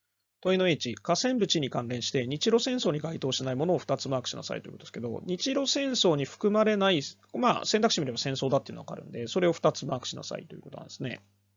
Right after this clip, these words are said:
これね、問題不成立ですね。で、多分受験生が判断できるのは二と四だと思うんですよ。法典開戦と両洋の開戦。まあ、両洋の開戦もまあ、細かいかなという感じなんですけど。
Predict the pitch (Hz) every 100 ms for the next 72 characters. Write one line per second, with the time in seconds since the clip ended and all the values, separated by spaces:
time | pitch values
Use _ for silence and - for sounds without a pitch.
0 | _ - - - - - _ - 269 277
1 | 233 165 247 294 302 285 269 - 294 226
2 | 135 - 135 113 - - 135 117 - 214
3 | 208 330 240 175 - 277 285 - 180 151
4 | 170 147 139 165 143 135 190 196 151 135
5 | 147 131 - 101 - - _ 190 185 180
6 | 190 185 170 185 143 - 117 107 160 123
7 | - 147 160 147 120 110 - - 113 -
8 | 131 120 139 185 180 156 135 135 - 131
9 | - 143 131 139 123 - 135 135 143 123
10 | 117 123 117 101 110 117 120 - - -
11 | 117 -